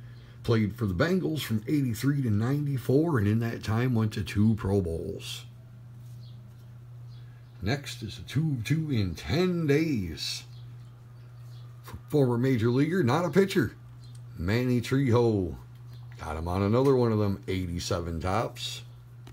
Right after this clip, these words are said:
Nice. And the eighty-nine Bowman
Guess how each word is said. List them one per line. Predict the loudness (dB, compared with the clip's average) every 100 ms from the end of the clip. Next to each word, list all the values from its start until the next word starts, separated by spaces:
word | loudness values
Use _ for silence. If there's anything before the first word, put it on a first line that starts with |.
| -18 -16 -16 -16 -18 -20 -20 -20 -18 -18 -18 -16 -18 -20 -20 -20 -20 -18 -18 -16 -16 -18 -20 -20 -20 -20 -20 -18 -18 -14
Nice. | -12 -8 -6 -6 -8 -14 -16 -16 -16 -18 -20 -20 -20 -20 -18 -18 -16 -16 -18 -20 -20 -12
And | -4 -2 0 -2 -8 -14 -20 -20 -20 -20 -18 -18 -18 -18 -18 -20 -20
the | -20 -10 -4
eighty-nine | -2 0 2 4 2 4 2 4
Bowman | 4 2 0 -4